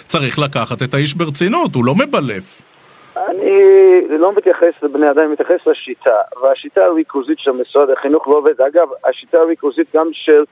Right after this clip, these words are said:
Speaker 2: הסתדרות המורים לא עובדת. אז לכן
Speaker 1: מהמם.
Speaker 2: צריך לבזר את האירוע, לתת יותר כוח למנהלים,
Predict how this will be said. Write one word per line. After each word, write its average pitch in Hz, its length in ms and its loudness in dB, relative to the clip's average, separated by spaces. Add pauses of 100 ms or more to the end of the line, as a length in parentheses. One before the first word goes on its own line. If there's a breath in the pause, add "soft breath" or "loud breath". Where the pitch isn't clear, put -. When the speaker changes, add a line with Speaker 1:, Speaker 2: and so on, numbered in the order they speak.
(280)
Speaker 2:
הסתדרות 151 600 -2
המורים 160 340 2
לא 175 60 2
עובדת. 110 500 -2 (380)
אז - 60 -14
לכן 131 120 0
Speaker 1:
מהמם. 208 200 -2
Speaker 2:
צריך 190 160 0
לבזר 143 460 2
את - 120 -6
האירוע, 131 240 2
לתת 170 360 -2
יותר 156 420 0
כוח - 440 0 (360)
למנהלים, 151 800 -2